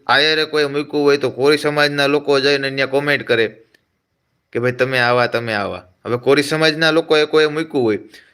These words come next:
તો આયર સમાજના લોકો જઈને ત્યાં કોમેન્ટ કરે કે તમે આવા, તમે આવા.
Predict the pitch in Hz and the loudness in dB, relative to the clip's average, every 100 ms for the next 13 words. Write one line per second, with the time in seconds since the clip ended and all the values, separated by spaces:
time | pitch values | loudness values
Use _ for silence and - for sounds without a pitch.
0 | _ 127 123 175 180 180 175 160 147 147 | _ 0 2 2 0 -6 -6 -2 -2 0
1 | 143 131 127 123 117 113 117 113 107 - | -2 0 0 0 -2 -2 -2 -4 -4 0
2 | 113 110 120 139 123 107 95 95 90 85 | 0 0 -2 0 0 0 -2 -6 -12 -16
3 | 78 - | -18 -20